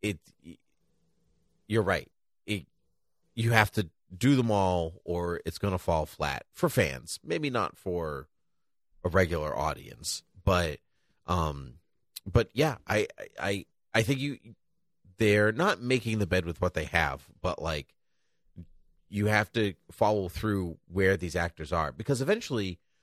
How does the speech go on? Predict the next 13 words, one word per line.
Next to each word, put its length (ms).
like 420
the 220
M 100
C 180
U 120
actors 380
or 80
whatever, 360
they're 140
gonna 300
age 300
out 320
of, 380